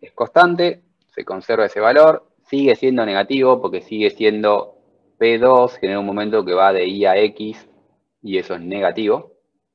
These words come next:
Así que negativo, lineal acá, constante acá. Eh, ustedes deciden dónde poner el menos.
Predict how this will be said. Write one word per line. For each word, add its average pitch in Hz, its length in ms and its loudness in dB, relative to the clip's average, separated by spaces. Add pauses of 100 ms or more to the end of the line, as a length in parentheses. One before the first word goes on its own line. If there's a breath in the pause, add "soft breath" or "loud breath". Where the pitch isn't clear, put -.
(840)
Así 98 320 -2
que 87 340 -6
negativo, 127 760 0
lineal 107 420 -6
acá, 127 440 4 (100)
constante 101 640 -2
acá. 90 320 -4 (1600)
Eh, 98 200 0
ustedes 143 380 4
deciden 123 460 2
dónde 113 240 0
poner 101 240 0
el 101 120 -2
menos. 120 300 -4